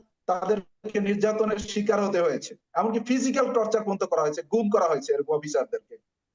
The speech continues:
তার সত্য কথা বলার জন্য, বাংলাদেশের পক্ষে থাকার জন্য। এবং আপনি জানেন যে এটা শুধু বাংলাদেশের মধ্য থেকে হয় নাই, আমরা একটা প্রতিবেশী রাষ্ট্রের বিরুদ্ধেও লড়াইটা হয়েছে, একটা প্রতিবেশী রাষ্ট্র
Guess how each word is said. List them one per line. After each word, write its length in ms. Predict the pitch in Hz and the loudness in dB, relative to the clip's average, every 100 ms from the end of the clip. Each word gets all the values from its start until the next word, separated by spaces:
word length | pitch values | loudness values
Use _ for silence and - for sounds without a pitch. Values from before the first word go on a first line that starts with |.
| _ - | _ -2
তার 160 | 202 208 185 | 0 0 -4
সত্য 320 | - 175 220 | -2 0 2
কথা 220 | 208 202 | 2 2
বলার 200 | 185 180 | 2 2
জন্য, 160 | 170 156 | 2 0
বাংলাদেশের 420 | 160 175 185 196 202 | 0 0 -2 -2 0
পক্ষে 280 | 208 208 | 0 0
থাকার 300 | 180 170 147 | -2 0 0
জন্য। 260 | 240 240 208 _ _ _ _ - | -2 -8 -10 _ _ _ _ -2
এবং 80 | 180 | 0
আপনি 220 | 185 214 | 2 0
জানেন 360 | 202 202 208 202 | 2 2 2 2
যে 120 | 208 | 0
এটা 180 | 190 208 | 0 0
শুধু 180 | 208 | 0
বাংলাদেশের 480 | 185 175 185 190 208 | 0 2 2 2 0
মধ্য 280 | 175 170 175 | 0 -2 0
থেকে 200 | 185 185 | -2 0
হয় 160 | 165 156 | 0 0
নাই, 160 | 113 - _ _ _ | -2 -6 _ _ _
আমরা 200 | 151 190 | -2 0
একটা 140 | 202 208 | 0 0
প্রতিবেশী 420 | 202 214 220 220 | 0 2 2 2
রাষ্ট্রের 360 | 196 202 240 | 2 0 0
বিরুদ্ধেও 320 | 214 220 214 196 | 2 2 2 2
লড়াইটা 360 | 170 160 156 | 2 2 0
হয়েছে, 220 | 143 123 | 0 -2
একটা 120 | 147 170 | -4 -4
প্রতিবেশী 400 | 175 208 202 202 | -4 -2 0 2
রাষ্ট্র 480 | 185 185 - 160 | 0 0 0 -2